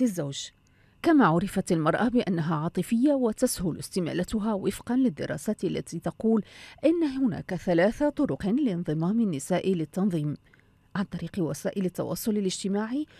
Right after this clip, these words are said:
وشبكة الإنترنت، وعن طريق النساء المنضمات بالفعل للتنظيم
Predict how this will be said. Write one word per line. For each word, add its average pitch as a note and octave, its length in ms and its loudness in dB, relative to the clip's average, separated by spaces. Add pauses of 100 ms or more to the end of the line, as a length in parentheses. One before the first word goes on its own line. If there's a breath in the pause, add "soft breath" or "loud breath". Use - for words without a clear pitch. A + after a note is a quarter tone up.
(140 loud breath)
وشبكة - 520 -6
الإنترنت، E3 760 -4 (420 soft breath)
وعن G#3+ 340 -2
طريق F3 360 -4
النساء A3 500 -2
المنضمات F#3 760 -2
بالفعل A3 600 -2
للتنظيم G3+ 680 4